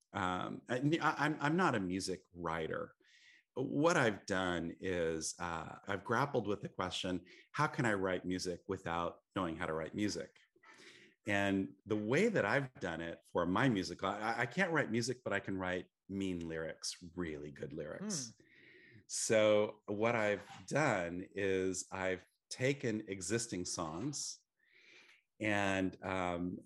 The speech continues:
Speaker 1: you know, stripped out the, uh, the vocals out of the existing songs so that I just have a music bed.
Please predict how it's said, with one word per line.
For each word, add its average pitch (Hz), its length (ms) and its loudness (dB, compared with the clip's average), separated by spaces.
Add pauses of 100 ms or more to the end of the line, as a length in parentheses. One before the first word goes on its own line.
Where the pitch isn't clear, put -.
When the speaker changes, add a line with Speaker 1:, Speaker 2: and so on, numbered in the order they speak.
(680)
Speaker 1:
you 98 140 -4
know, 85 360 -2
stripped - 440 0
out 104 340 2
the, 87 500 -4
uh, 87 360 -4 (140)
the 92 100 -2
vocals 101 640 0 (100)
out 92 120 0
of 90 80 0
the 85 60 -2
existing 85 400 -6
songs 87 600 -8 (380)
so - 140 -2
that 101 80 6
I - 20 2
just 92 200 -4
have 98 160 0
a 87 40 -2
music 98 400 0
bed. 110 320 -6